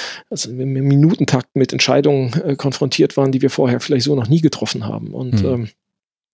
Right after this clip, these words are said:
Speaker 1: all das, ähm, in der Gemengelage, ich hab das nochmal während des Schreibens des Buchs, äh, gemerkt, wie, wie mich das aufgewühlt hat an, an manchen Punkten, wenn ich, äh, mir überlegt hab, ähm, äh, wie, wie, wie müde, wie kaputt, wie,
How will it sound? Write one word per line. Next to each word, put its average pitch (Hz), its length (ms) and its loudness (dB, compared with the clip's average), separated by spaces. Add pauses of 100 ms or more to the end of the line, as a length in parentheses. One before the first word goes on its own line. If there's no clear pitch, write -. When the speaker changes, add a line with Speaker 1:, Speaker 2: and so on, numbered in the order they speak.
(180)
Speaker 1:
all 135 200 4
das, 127 340 2
ähm, 135 420 0
in 139 120 0
der 127 100 2
Gemengelage, 131 580 4
ich 120 100 0
hab - 60 -8
das 131 140 0
nochmal 127 300 0
während 127 240 -2
des 113 80 -2
Schreibens 127 420 0
des - 140 -2
Buchs, - 400 -2
äh, - 420 2
gemerkt, 131 460 0
wie, 131 280 -2
wie 156 460 -10
mich 131 140 -4
das - 160 2
aufgewühlt 156 560 2
hat - 100 0
an, 135 240 0
an 135 160 -2
manchen 143 300 -2
Punkten, 147 340 -2 (760)
wenn - 80 2
ich, 127 260 0
äh, 127 300 4 (160)
mir 73 120 2
überlegt 135 400 2
hab, 135 320 -4
ähm, 135 360 2 (240)
äh, 170 440 -8
wie, 143 300 -10 (640)
wie, 151 380 -4
wie 147 160 2
müde, 160 400 6
wie 147 60 -10
kaputt, 160 420 0
wie, 131 360 2